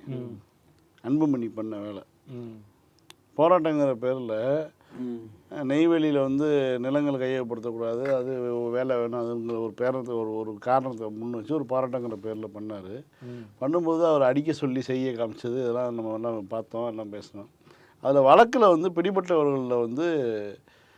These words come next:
Speaker 2: அஹ், கல்லு ப-, பள்ளிக்கு செல்லக்கூடிய, அதுவும் குறிப்பா பத்தாவது பரீட்சை எழுதக்கூடிய, பதினொன்றாவது எழுதக்கூடிய இரண்டு, மூன்று பேர்களுடைய
Speaker 1: குழந்தை போராளிகள்.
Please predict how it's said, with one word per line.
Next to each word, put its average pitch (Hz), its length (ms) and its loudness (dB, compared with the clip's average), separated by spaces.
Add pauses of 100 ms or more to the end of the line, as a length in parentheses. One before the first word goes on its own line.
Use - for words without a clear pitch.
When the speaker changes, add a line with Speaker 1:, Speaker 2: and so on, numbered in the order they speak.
(440)
Speaker 2:
அஹ், 123 360 -4
கல்லு 180 340 2
ப-, 127 200 -2
பள்ளிக்கு 190 460 4
செல்லக்கூடிய, 147 600 4
அதுவும் 170 200 6
குறிப்பா 165 520 8
பத்தாவது 160 380 6
பரீட்சை 147 260 0
எழுதக்கூடிய, 131 420 0
பதினொன்றாவது 143 420 6
எழுதக்கூடிய 127 500 -2
இரண்டு, 127 260 -2
மூன்று 117 280 -6
பேர்களுடைய 113 560 -4
Speaker 1:
குழந்தை 165 300 2
போராளிகள். 127 480 -2